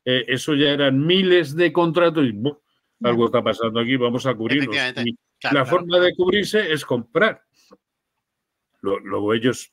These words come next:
Speaker 1: también sabían que el, el propio broker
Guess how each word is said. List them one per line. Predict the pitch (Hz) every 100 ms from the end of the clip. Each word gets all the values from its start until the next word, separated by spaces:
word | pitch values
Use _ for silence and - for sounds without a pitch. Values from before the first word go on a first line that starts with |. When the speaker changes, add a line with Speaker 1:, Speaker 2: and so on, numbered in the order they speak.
| _
Speaker 1:
también | 110 110 131 147 143 _ _
sabían | - 143 135 156 151 139
que | - 131
el, | 110 110 110
el | 113 113
propio | 180 202 170 135
broker | 151 139 151 185